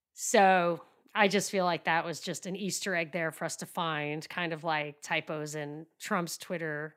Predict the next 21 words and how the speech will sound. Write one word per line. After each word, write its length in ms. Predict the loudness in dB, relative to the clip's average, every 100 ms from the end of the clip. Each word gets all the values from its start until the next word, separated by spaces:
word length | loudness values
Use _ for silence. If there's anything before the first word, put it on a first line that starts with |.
| _ _ _
feed, 400 | _ -6 -4 -6
Twitter 460 | -2 0 0 -2 -6
tweets. 400 | -4 -2 -4 -10 -20 -20 -20 -20 -10 2
All 60 | 4
right. 200 | 4 2
And 180 | 6 10
then 460 | 10 10 10 6 -4 _
this, 240 | 8 8 8
he 140 | 2
puts 240 | 4 4 6
this, 380 | 10 10 10
talking 200 | 8 10
about 240 | 12 10 10
Easter 460 | 10 10 8 4
egg. 180 | 6 8
Oh 120 | 6
my 120 | 6 6
gosh. 240 | 6 6
And 140 | 4
I 80 | 4
said 260 | 4 6